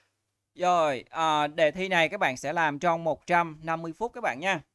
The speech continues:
Rồi, chúng ta sẽ xem qua đề thi. Ở trong video này chúng ta sẽ làm nửa đề thi các bạn nha.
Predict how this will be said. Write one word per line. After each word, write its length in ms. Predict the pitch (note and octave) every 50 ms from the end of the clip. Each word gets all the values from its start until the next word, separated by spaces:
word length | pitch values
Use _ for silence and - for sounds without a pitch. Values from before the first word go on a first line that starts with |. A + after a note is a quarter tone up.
| _ -
Rồi, 180 | C#3+ C#3 C3+ C3
chúng 160 | D3+ F3 F#3
ta 140 | F3+ D#3+ D3+
sẽ 220 | - - G#2+ A2+
xem 360 | - - - E3+ E3 E3 D#3+
qua 100 | D3+ D#3
đề 160 | D#3 D3 C3
thi. 300 | C3 E3 F3 F#3 E3+ C#3+ - _ _ _ _ _ _ _ _ _ _
Ở 160 | - A#2 A#2+
trong 280 | D3 - F#3+ F3+ F3 E3
video 300 | D3+ E3+ E3 F3 E3+ E3+
này 220 | E3 D#3+ D3+ C3+
chúng 160 | B2 - E3+ F#3+
ta 160 | G3 E3 D#3
sẽ 260 | - - C3+ G#2+ A#2
làm 360 | D3+ D#3+ D3+ D3 C#3 B2+ A2+ A2 _ _ _ _ _ _
nửa 300 | - C3 B2 G#2 G2+ C3+
đề 140 | F#3+ F#3 D3
thi 240 | C#3 - E3 E3 D#3+
các 80 | D3+ G3
bạn 180 | E3 A2+ A#2+
nha. 160 | D3+ F3 E3+